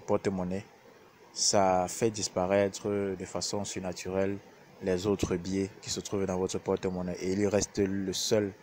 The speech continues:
dans votre porte-monnaie. Vous vous dites que peut-être vous avez égaré en sortant de l'argent, c'est, d'autres sont tombés. Non, c'est ce billet-là qui est piégé. Donc, euh, ça vous éloigne de ces,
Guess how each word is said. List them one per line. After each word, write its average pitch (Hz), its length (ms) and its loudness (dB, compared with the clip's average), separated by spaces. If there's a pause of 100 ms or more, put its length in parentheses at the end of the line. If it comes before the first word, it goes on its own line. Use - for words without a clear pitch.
(560)
dans 92 80 -6
votre 92 220 -4
porte-monnaie. 92 420 -4
Vous 98 280 -4
vous 104 200 -10
dites 98 160 -6
que 104 120 0
peut-être 98 280 -2
vous 98 120 -4
avez 92 180 2
égaré 92 420 -2 (420)
en 92 100 -10
sortant 95 360 -2
de 98 80 -2
l'argent, 92 380 -4
c'est, 95 160 -4 (180)
d'autres 101 400 -2
sont 101 180 -2
tombés. 95 300 -2
Non, 107 200 -2 (420)
c'est - 140 -6
ce 104 140 0
billet-là 98 380 2
qui - 140 -4
est 95 60 0
piégé. 90 440 -4 (680)
Donc, 92 260 0
euh, 92 260 0 (680)
ça 98 200 0
vous 101 320 0
éloigne 98 340 2
de 95 100 -2
ces, 98 480 2